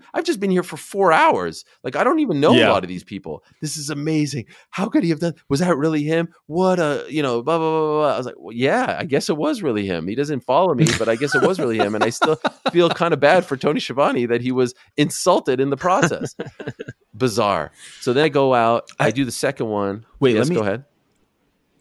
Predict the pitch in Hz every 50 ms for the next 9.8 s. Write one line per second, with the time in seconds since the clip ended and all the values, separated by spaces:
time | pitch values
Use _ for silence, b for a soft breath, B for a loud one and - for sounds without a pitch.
0 | _ - - 120 127 139 151 147 139 131 - - - 139 143 139 131 123 - -
1 | - 120 110 - 78 71 71 71 - - 52 - - _ _ _ _ _ _ _
2 | _ _ _ _ _ _ _ _ _ _ _ _ _ _ _ _ _ _ _ _
3 | _ _ _ _ _ - - _ - 143 131 147 165 160 - 127 131 180 208 220
4 | 220 - 202 160 - - - 120 127 127 127 127 113 104 - 101 - - - 113
5 | 110 - - 120 110 110 113 110 101 82 80 92 98 - - - 107 101 98 101
6 | 104 98 98 95 95 98 98 92 92 90 90 - _ _ _ _ _ _ _ _
7 | _ _ _ _ - 104 98 98 92 90 82 - 101 104 98 - 113 104 101 95
8 | 95 92 98 98 98 104 98 104 104 101 101 101 - - 117 147 190 202 135 107
9 | 110 113 117 - 117 110 110 - 107 110 117 123 117 117 107 -